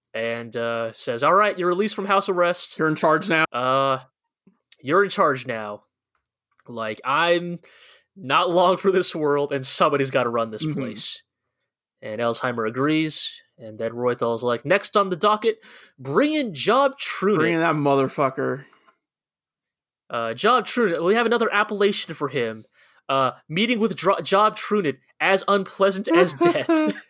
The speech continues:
Speaker 2: <laughs>
Speaker 1: Uh,
Speaker 2: Yep.
Speaker 1: so Roenthal essentially brings Trunit into his
Speaker 2: Yeah.
Speaker 1: office, and they kinda have a one-on-one,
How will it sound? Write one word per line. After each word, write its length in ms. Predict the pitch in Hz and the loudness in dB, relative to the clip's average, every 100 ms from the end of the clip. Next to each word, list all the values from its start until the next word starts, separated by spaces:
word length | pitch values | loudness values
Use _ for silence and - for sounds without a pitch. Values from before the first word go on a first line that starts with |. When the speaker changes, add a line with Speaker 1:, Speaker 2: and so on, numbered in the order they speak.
| _ _ _ _ _ - | _ _ _ _ _ -14
Speaker 2:
<laughs> 880 | 302 294 277 294 294 277 - - 659 762 679 _ _ - | -10 -10 -10 -8 -4 -2 -2 -4 -6 -12 -14 _ _ -4
Speaker 1:
Uh, 560 | 127 127 123 123 120 120 | 0 0 0 0 -2 -4
Speaker 2:
Yep. 180 | 170 175 - - _ _ - | -4 -4 -6 -20 _ _ -6
Speaker 1:
so 220 | - 226 | 0 2
Roenthal 320 | 254 330 349 | 2 2 2
essentially 340 | 311 311 285 | 0 0 0
brings 320 | 208 226 240 214 | -2 -2 -2 -4
Trunit 280 | - 220 | -4 -2
into 120 | 208 160 | -2 -2
his 100 | 170 | 2
Speaker 2:
Yeah. 60 | |
Speaker 1:
office, 360 | 147 147 139 135 | 2 2 -2 -4
and 140 | - 180 | -8 -6
they 60 | |
kinda 160 | 196 226 | -4 -2
have 120 | 240 | 0
a 60 | 220 | -2
one-on-one, 800 | 165 185 190 156 131 131 135 | 0 2 2 0 0 0 -2